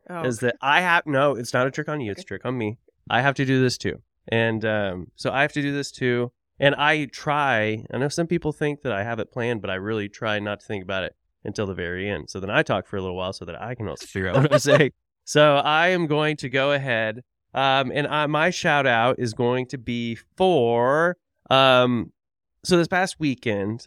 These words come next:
Speaker 2: um, so I have a, I have a stepson now that is playing, uh, he's playing youth hockey, he's playing the D S M H L. Um, I had never been on the parent side of a hockey tournament before, ever. Um, I've always coached,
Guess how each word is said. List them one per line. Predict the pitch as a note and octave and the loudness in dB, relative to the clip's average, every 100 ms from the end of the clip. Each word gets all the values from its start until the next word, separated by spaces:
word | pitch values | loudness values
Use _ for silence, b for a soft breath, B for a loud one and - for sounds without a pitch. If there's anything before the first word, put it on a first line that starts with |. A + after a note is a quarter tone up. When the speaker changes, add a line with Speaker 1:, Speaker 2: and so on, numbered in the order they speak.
| - | -2
Speaker 2:
um, | B2 A#2+ A#2 A#2 A2 | 2 2 2 0 -2
so | - | 0
I | B2+ | 2
have | C#3+ C#3 B2+ | 4 2 2
a, | A#2+ A2+ A2 G2 | 2 2 2 0
I | G#2+ | 0
have | A#2 A2+ | 0 -2
a | |
stepson | - G#3 G3+ | -2 -2 0
now | G3 F3 | 0 0
that | E3 | 0
is | B2 | -4
playing, | - E3 D3+ D3+ D3 - b b | -2 -2 0 0 -2 -8 b b
uh, | B2 A2+ | 0 2
he's | G#2 A#2+ | 0 0
playing | D#3 D3+ C#3 - | 2 2 2 -2
youth | C#3+ F#3 | -4 -2
hockey, | E3 C3+ D3 | -2 -4 -4
he's | C3+ | -4
playing | C#3 A#2 | -2 0
the | A2+ | 0
D | G2+ G#2+ | -2 -2
S | G2+ | -2
M | G#2 | -2
H | G2 F#2+ | -4 -2
L. | D3 C#3+ C#3 _ _ _ | 2 2 0 _ _ _
Um, | A#2 A2+ A2+ | 2 2 2
I | C#3 D#3 | 0 0
had | E3 D#3 | -2 2
never | C#3 C3 | 2 2
been | G2+ A#2 A2+ A2 | 0 2 2 0
on | G#2+ | -2
the | G#2+ | -4
parent | - - D#3 D3 - | -6 -2 0 0 -2
side | - - B2+ A#2 A2 G#2+ G2+ | -6 -2 0 2 2 0 -2
of | G#2 G#2 G2+ F#2 _ _ _ | -4 -2 -4 -8 _ _ _
a | G#2 F#2+ | -4 -2
hockey | A#2+ B2 - | -2 -4 -6
tournament | - F#2+ E2 | -6 -6 -6
before, | - - F2+ - - | -12 -12 -12 -10 -4
ever. | A#2 F2+ - _ _ | -4 -4 -14 _ _
Um, | - A#2+ A#2 G#2 | 0 2 2 0
I've | C3+ C3+ | 2 2
always | C3+ C3+ - | 4 2 0
coached, | - F3+ F3 E3+ - - | -2 2 2 2 -6 -12